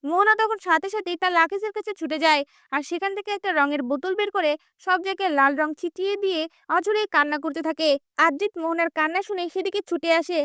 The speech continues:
আর বলে ওঠে, "কি হয়েছে মোহনা?" মোহনা তখন কান্না কণ্ঠে বলে ওঠে, "অনেকখানি কেটে গেছে, খুব ব্যথা করছে।" এই সকল কিছু খাটের নিচ থেকে শুভলক্ষ্মী দেখতে থাকে আর মনে মনে বলতে থাকে,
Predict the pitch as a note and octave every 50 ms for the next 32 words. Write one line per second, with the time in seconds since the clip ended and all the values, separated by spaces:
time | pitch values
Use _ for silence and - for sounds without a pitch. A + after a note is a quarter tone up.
0 | D4 - - D#4 C#4+ E4+ F#4 F#4 G#4 G#4+ G#4+ G#4 F#4+ - F4+ G4+ G4+ G4+ E4+ -
1 | D#4+ D#4 D#4 D4 E4 E4+ F#4+ A#4 - _ D4 D#4+ F4+ G4 G#4 G#4 G4+ G#4 G#4 G4
2 | - F4 D#4 D4 D#4 D#4+ D4+ E4 E4 D4+ F4 C#4 D4 E4 E4+ F#4 G4+ G#4+ G#4+ F4+
3 | D#4+ D4+ F4 - _ _ _ _ E4+ F4 G4 G#4+ - - A4+ G#4 G#4+ - - F4+
4 | C#4+ F4 E4+ E4+ F4 - - F#4+ F4 F4 - _ _ _ _ - G#4 F#4+ F4+ D#4+
5 | D#4+ E4 F4+ D4+ F4+ F4+ - - F#4+ F4 D#4+ D4 - _ _ _ _ C#4+ D#4+ E4+
6 | - - E4 D#4+ D#4 F#4+ G4 F#4 - G4+ - F4+ F4+ - - D#4 D4 D#4 D4+ D4+
7 | D#4+ F4+ G4 - G#4 G4 - G4 F#4 - F#4+ F4 G4 F#4+ G4+ - - G4 C#4 D4+
8 | C4+ - E4+ E4+ E4+ C#4+ E4 D#4+ C#4+ C#4 - _ _ _ _ _ C#4 D4 D4+ D#4+
9 | E4 E4+ E4 E4+ E4 E4 D4 C4 E4 E4 F#4+ G4 G4+ G4+ - E4 D#4